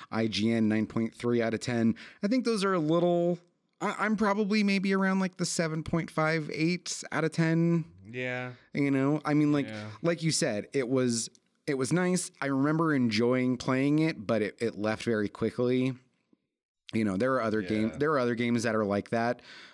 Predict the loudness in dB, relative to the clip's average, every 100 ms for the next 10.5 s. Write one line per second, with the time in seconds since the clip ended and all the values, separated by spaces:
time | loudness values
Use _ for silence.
0 | _ -2 0 0 -2 -6 _ _ -8 -2
1 | -2 -2 -4 -4 -2 -2 -4 -8 _ _
2 | _ _ _ -2 0 0 0 0 0 0
3 | 2 4 4 2 2 2 2 2 2 2
4 | 2 0 -2 0 0 -2 -2 0 0 -2
5 | -12 _ _ _ _ _ -10 -8 -10 -6
6 | -2 0 0 0 0 0 0 -2 -4 -20
7 | -20 -20 _ -4 0 -2 -2 -2 -2 0
8 | 2 2 0 -2 0 2 2 -2 -4 0
9 | 2 2 0 -2 -2 -2 -2 0 0 0
10 | 0 0 2 -2 -6